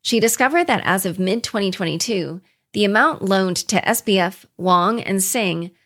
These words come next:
totaled around five billion dollars. Ellison herself had a three point five million dollar loan passed through her account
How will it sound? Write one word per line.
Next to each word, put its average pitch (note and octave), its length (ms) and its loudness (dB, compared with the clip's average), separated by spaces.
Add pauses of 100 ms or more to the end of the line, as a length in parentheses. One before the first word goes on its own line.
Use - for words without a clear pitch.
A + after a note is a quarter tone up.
(220)
totaled D4 460 2
around G3 320 2
five F#3 720 0
billion F#3 480 0
dollars. D#3+ 600 -2 (680)
Ellison G3+ 360 2
herself G3+ 440 0
had G#3+ 160 0
a G3 60 0
three A#3 240 -6
point G#3 260 -6
five F3+ 260 -2
million A#3 360 -2
dollar E3+ 260 0
loan E3 380 -4
passed G#3 460 -4
through F#3 180 -2
her G3 200 -2
account F3+ 640 -4